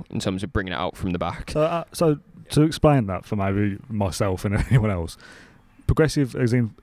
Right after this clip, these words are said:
Speaker 2: him carrying the ball out and, and dribbling with it to an extent.
Speaker 1: Mm-hmm.
Speaker 2: Torre Mings is seventh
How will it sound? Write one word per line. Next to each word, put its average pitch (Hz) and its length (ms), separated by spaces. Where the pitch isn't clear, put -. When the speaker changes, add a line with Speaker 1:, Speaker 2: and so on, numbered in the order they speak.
Speaker 2:
him 135 240
carrying 131 360
the 120 60
ball 110 300
out 101 180
and, 104 260
and 101 160
dribbling 98 360
with 95 120
it 92 140
to - 80
an 95 60
extent. 85 420
Speaker 1:
Mm-hmm. 113 200
Speaker 2:
Torre 123 220
Mings 117 180
is 107 100
seventh 110 760